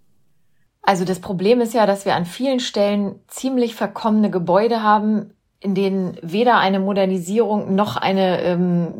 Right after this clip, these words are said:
energetische Sanierung stattgefunden haben. Das heißt, ähm, wir haben teilweise Räume, die sich nicht lüften lassen. Die Räume sind teilweise viel zu klein, besonders was den Gesundheitsschutz betrifft.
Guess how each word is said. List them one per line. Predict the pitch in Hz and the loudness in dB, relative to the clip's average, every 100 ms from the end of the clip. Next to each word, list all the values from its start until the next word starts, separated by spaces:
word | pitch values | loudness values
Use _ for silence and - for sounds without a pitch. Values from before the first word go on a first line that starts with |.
| - | -2
energetische | 190 185 170 277 262 240 233 | 2 2 2 0 -2 -4 -2
Sanierung | 202 202 208 202 196 | 0 2 2 2 0
stattgefunden | - 196 - 196 - 190 175 185 | -2 -4 -4 -8 -2 -2 0 2
haben. | 165 165 170 - - - | 2 2 -2 -10 -20 -10
Das | 170 175 | -10 0
heißt, | 180 170 - - | 2 2 -2 -4
ähm, | 160 156 147 | -2 -2 -4
wir | 165 156 | -4 -4
haben | 147 | -4
teilweise | 147 175 160 160 143 160 | 0 0 2 0 0 0
Räume, | 151 156 156 160 | 2 2 2 0
die | 151 143 | -4 -4
sich | 139 143 151 | -4 -6 -2
nicht | 170 175 | -4 0
lüften | 196 202 - 170 | 0 0 -2 0
lassen. | 165 165 170 | 0 0 -4
Die | 160 | 0
Räume | 170 165 160 160 | 2 2 0 -4
sind | 156 151 | -6 -2
teilweise | 175 165 160 160 160 | -2 0 0 -2 -6
viel | - - 247 254 247 | -10 -6 0 2 2
zu | - 185 | -2 -6
klein, | - 170 175 | 2 2 4
besonders | 175 170 170 170 170 | 2 0 0 -2 -4
was | 170 | -4
den | 175 170 | -4 -2
Gesundheitsschutz | 160 175 185 180 170 - 156 | -2 -2 0 -2 -2 -8 -8
betrifft. | - 160 - 165 165 | -10 -10 -4 -4 -4